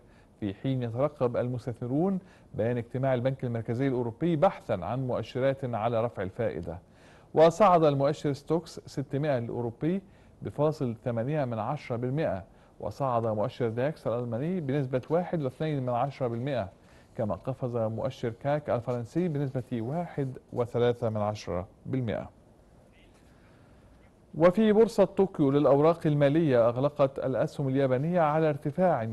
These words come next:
اليوم، في الوقت الذي واصل فيه المستثمرون السعي للاستفادة من تراجع أسهم شركات التكنولوجيا،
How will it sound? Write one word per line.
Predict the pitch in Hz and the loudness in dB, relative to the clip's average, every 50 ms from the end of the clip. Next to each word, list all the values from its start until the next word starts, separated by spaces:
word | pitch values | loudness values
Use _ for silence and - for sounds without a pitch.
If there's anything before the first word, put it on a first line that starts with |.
| 107 95 - - - | -6 -8 -8 -6 -6
اليوم، | 120 120 120 127 147 170 180 190 190 185 - - - - - - - | -4 0 0 0 0 0 -2 -2 -4 -6 -10 -16 -20 -20 -20 -10 -6
في | - | -2
الوقت | 117 107 113 123 - - - | 0 2 2 0 0 -2 -4
الذي | 120 117 127 123 127 131 120 | 0 0 0 0 0 0 0
واصل | 117 120 139 151 147 - - 143 135 127 | 2 2 2 2 0 -2 0 0 0 0
فيه | - - 165 165 151 | 0 -2 -2 -2 0
المستثمرون | 139 127 131 120 - - 120 - - 127 143 160 175 185 180 | 0 -2 -4 -6 -6 -8 -8 -6 -6 -4 -2 -2 -2 0 0
السعي | - 135 - - - 165 156 143 | -2 -2 -2 0 0 2 2 2
للاستفادة | 135 135 131 123 - - 127 - 160 170 160 151 151 - 143 135 | 0 0 -2 -4 -6 -8 -4 -2 0 0 0 -2 -2 -2 -4 -2
من | 135 135 - | -2 -4 0
تراجع | - 135 147 160 156 139 131 - - | 2 2 2 4 4 4 4 4 2
أسهم | 147 - - 131 | 0 -2 -6 -8
شركات | 117 - 131 123 113 - 156 147 | -4 -2 -2 -2 0 0 -2 -2
التكنولوجيا، | 147 135 - - - - 131 131 147 147 120 110 92 78 | -2 -6 -8 -12 -10 -6 -2 0 0 0 0 0 -2 -4